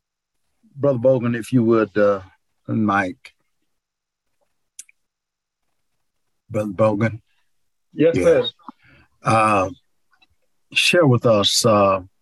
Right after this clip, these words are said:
Speaker 1: what Jesus tells the disciples. And once again, summarizing, uh, uh, detailing, uh, yet summarizing, uh, exploring, uh, yet, uh, discovering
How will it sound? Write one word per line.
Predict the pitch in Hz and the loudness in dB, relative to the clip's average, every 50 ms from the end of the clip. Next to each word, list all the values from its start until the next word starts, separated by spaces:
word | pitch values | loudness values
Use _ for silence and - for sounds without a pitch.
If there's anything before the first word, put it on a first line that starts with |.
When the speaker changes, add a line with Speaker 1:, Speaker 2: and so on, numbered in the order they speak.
| _ _ _ _ | _ _ _ _
Speaker 1:
what | 127 123 113 107 | 0 0 0 2
Jesus | 113 120 117 110 101 98 101 92 - - | 2 2 2 2 2 0 -4 -4 -4 -2
tells | - 127 117 107 101 92 - - | 0 2 2 2 0 -2 -4 -8
the | 95 87 | -12 -10
disciples. | 90 87 - - 110 101 104 95 - - 87 82 80 - - - _ _ _ _ _ _ _ _ _ _ _ _ _ _ _ _ - | -8 -6 -4 -2 0 0 0 -2 -2 -4 -8 -8 -6 -8 -10 -12 _ _ _ _ _ _ _ _ _ _ _ _ _ _ _ _ -4
And | - 107 107 110 | -2 0 2 2
once | 113 113 107 - | 2 2 0 -2
again, | 110 - 117 117 113 104 101 95 87 | -2 -2 0 0 0 0 -2 -2 -2
summarizing, | - - 135 117 113 113 104 104 101 95 98 95 87 87 87 - 90 90 87 85 85 87 92 | -2 0 0 2 2 2 2 2 2 0 0 0 -2 -2 -4 -6 -6 -10 -18 -18 -20 -18 -16
uh, | 92 87 87 - - _ _ _ _ _ _ _ _ _ _ _ _ _ - | -16 -14 -14 -16 -18 _ _ _ _ _ _ _ _ _ _ _ _ _ -8
uh, | 107 101 95 95 | -6 -6 -6 -4
detailing, | 95 123 123 120 - 117 127 113 101 98 92 87 85 82 78 76 _ _ _ _ _ _ _ _ _ _ _ _ _ - | -2 0 0 0 0 0 0 0 0 0 -2 -6 -8 -12 -16 -20 _ _ _ _ _ _ _ _ _ _ _ _ _ -8
uh, | - 95 92 95 95 - - - | -6 -6 -6 -6 -8 -10 -10 -6
yet | - 110 104 110 113 110 - | -4 -2 0 2 0 0 0
summarizing, | - 120 110 107 104 98 92 92 82 76 78 - - 80 80 78 78 87 87 | 0 0 2 2 2 2 2 0 -2 -4 -6 -10 -12 -12 -14 -14 -14 -14 -16
uh, | 80 78 - - - - - - - _ | -16 -16 -18 -18 -18 -18 -18 -18 -10 _
exploring, | - - - - - 135 127 120 113 107 95 90 80 73 - _ _ _ _ _ _ _ _ _ _ _ - | -6 -4 -4 -4 -2 0 0 2 2 0 0 -2 -6 -10 -16 _ _ _ _ _ _ _ _ _ _ _ -10
uh, | - - - - - - | -8 -6 -6 -6 -6 -4
yet, | 113 110 113 107 98 - _ - | -2 0 0 0 0 -2 _ -2
uh, | 113 104 104 107 - - 123 - - 120 - _ _ _ _ 233 208 175 - - 120 | -2 0 0 -2 -4 -8 -12 -14 -18 -20 -20 _ _ _ _ -16 -14 -14 -12 -8 -4
discovering | 110 107 - - - 127 110 90 90 95 87 78 73 | -4 -4 -2 -2 -2 -2 -2 -2 -4 -6 -8 -8 -10